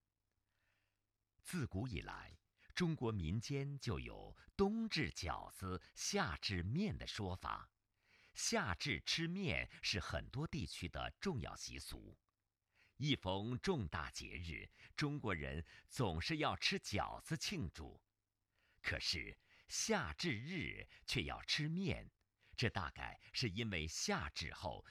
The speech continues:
天气炎热起来，人们也要开始改变饮食，以热量低、便于制作、清凉的食品为主要饮食。所以你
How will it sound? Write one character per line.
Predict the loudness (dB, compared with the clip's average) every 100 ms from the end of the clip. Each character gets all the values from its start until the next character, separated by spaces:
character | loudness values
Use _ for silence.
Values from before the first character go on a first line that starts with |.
| -8
天 | -2 2 2
气 | 2 -2 0
炎 | 2 4 4
热 | 2 0
起 | -2 -4
来， | -2 -4 -6 _ -20 -4
人 | -2
们 | -2 -4 -6 -8
也 | -4 -2
要 | -4
开 | -2 -2 0
始 | 0 -4 -2
改 | 0 0 0
变 | 2 2 2
饮 | -6 -2
食， | -2 -2 -4 -8 -6
以 | 0 0 0
热 | 0 2
量 | 2 -2 -6 -6
低、 | -4 -4 -6 -4
便 | 0 2
于 | 2 0 0
制 | 0 -2 -2
作、 | -4 -4 -6 -8
清 | -6 -4 -2 0
凉 | 0 0
的 | -2
食 | -4 -6 -6
品 | -6 -8 -10 -12 0
为 | 2 2
主 | -2 -6 -4 2
要 | 2 2
饮 | -4 -6
食。 | -4 -4 -4 -10 -14 _ _ _ _ _ _ -20 _ _ _
所 | -2 0 2
以 | 0
你 | -2